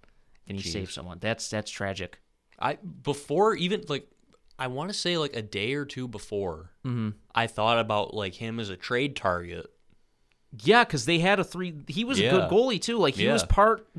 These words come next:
Speaker 1: of a three-headed ta-, uh, monster, if you wanna use that term again.
Speaker 2: Cleveland Monsters.
Speaker 1: Yeah, the Cleveland Monsters. That's right. Uh,
Speaker 2: Jeez.
Speaker 1: but no, it, it really sucks.
Speaker 2: Yeah.
Speaker 1: Um, that was, it was shocking to wake up to that.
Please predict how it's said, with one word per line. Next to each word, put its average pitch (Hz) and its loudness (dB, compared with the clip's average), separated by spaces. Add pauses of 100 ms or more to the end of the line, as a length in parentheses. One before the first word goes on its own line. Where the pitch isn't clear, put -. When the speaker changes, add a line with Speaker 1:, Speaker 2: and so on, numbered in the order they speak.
(280)
Speaker 1:
of 160 6
a 147 2
three-headed 151 -2 (840)
ta-, 170 -2
uh, 131 4 (320)
monster, 143 2
if 117 -6
you 131 -2
wanna 131 0
use 123 -4
that 131 0
term 104 -2
again. 95 -2
Speaker 2:
Cleveland 98 0
Monsters. 95 -8
Speaker 1:
Yeah, 123 10 (100)
the - -18
Cleveland 127 -6
Monsters. 98 -10 (500)
That's 110 -8
right. 123 -4 (440)
Uh, 107 -2
Speaker 2:
Jeez. 107 -10
Speaker 1:
but 110 -6
no, 120 0
it, 107 -4 (160)
it 127 -4
really 143 0
sucks. - 0
Speaker 2:
Yeah. 82 -2 (680)
Speaker 1:
Um, 98 -8 (160)
that 110 -2
was, 107 -4
it 117 -6
was 101 -6
shocking 110 0
to 98 -2
wake 98 -4
up 101 -4
to 95 -12
that. 95 -8